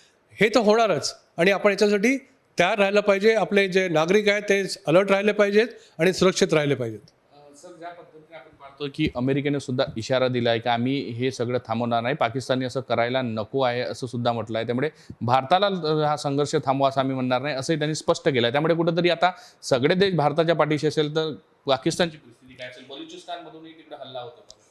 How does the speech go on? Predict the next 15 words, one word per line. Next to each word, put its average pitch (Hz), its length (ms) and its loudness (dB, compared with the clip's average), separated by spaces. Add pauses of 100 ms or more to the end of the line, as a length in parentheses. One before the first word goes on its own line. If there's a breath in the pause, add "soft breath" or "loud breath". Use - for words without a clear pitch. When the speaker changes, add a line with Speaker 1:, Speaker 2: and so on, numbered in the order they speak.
(240)
Speaker 1:
पाकिस्तानची 226 520 0
कोंडी 202 360 2
सगळीकडनं 170 460 0
आहे. 113 180 -4 (480)
भारताकडनं 196 720 2 (180)
त्यांच्या, 185 420 2
अ, 151 540 -2 (260)
त्यांच्या 160 260 2
वेस्टर्न 190 360 2
बॉर्डर्सकडनं 185 520 4
आपण 180 340 2
तयार 165 180 2
आहोत. 185 220 0 (560 soft breath)
बलुचिस्तान 196 640 2
त्यांच्या, 196 440 0